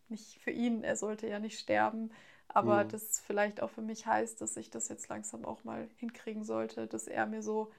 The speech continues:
Speaker 1: alles gegeben hat und ich das halt auch jetzt umsetzen <laughs> sollte.
Speaker 2: Hm.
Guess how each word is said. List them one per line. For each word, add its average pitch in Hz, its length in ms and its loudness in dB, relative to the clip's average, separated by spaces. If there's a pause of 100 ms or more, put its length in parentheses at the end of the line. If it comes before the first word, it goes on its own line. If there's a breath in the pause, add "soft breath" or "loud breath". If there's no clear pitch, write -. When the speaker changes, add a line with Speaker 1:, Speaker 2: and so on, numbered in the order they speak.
(320 loud breath)
Speaker 1:
alles 220 320 8
gegeben 240 500 6
hat 254 300 8
und 220 240 -6
ich 226 140 -6
das 214 280 -4
halt 208 220 0
auch - 260 -4
jetzt 220 240 -4
umsetzen 226 600 10
<laughs> - 20 10
sollte. 247 540 6
Speaker 2:
Hm. 113 360 4